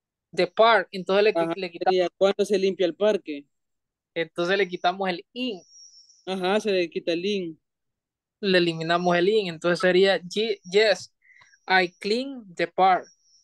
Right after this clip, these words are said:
Speaker 2: When dusk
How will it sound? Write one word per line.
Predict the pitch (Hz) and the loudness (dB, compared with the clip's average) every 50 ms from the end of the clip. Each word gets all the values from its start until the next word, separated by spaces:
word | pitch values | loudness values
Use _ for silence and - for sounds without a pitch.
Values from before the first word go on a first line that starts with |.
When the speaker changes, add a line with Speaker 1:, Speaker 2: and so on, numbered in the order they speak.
| _ _ _ _ _ _ _ _ _ _ _ _ - - - - - _ _ _ _ _ _ _ _ _ _ _ _ _ _ _ | _ _ _ _ _ _ _ _ _ _ _ _ -20 -20 -20 -20 -20 _ _ _ _ _ _ _ _ _ _ _ _ _ _ _
Speaker 2:
When | 160 156 165 165 160 156 147 | -14 -10 -10 -8 -8 -6 -6
dusk | 156 165 175 185 196 202 208 214 214 214 214 202 - - - - _ | -4 -2 0 0 0 -2 -2 -4 -4 -6 -8 -8 -12 -16 -20 -20 _